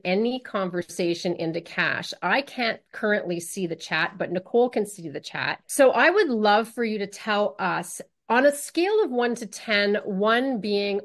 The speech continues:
"Oh my gosh, I'm so bad at it that I don't actually wanna talk to people 'cause I'm terrified about what they might say," and ten being, "I'm so awesome, I should be teaching this class, move over." How comfortable are you with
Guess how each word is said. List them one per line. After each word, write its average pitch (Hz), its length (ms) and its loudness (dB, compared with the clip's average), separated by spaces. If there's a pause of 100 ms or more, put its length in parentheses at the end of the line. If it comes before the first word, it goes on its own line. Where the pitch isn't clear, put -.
"Oh 208 100 2
my 247 160 0
gosh, 196 360 0
I'm 190 120 -2
so 196 300 -2
bad 175 260 -2
at 180 140 -2
it 175 240 -2
that 185 120 2
I 180 100 -2
don't 190 240 -2
actually 180 340 -6
wanna 180 180 -2
talk 170 280 -6
to 175 60 -12
people 175 280 -2
'cause 180 160 -6
I'm 170 140 -4
terrified 170 480 -2
about 160 200 -2
what 160 180 -4
they 160 100 -4
might 151 240 -6
say," 160 400 -2 (240)
and 185 160 0
ten 202 260 0
being, 180 240 0
"I'm 180 140 -2
so 185 180 0
awesome, 165 300 -2
I 160 80 -2
should 165 160 -10
be 156 80 -8
teaching 160 340 -8
this 156 160 -8
class, 151 480 -4
move 165 240 -2
over." 175 420 0 (460)
How 320 220 2
comfortable 311 760 0
are 196 260 2
you 165 540 -6 (300)
with 247 440 2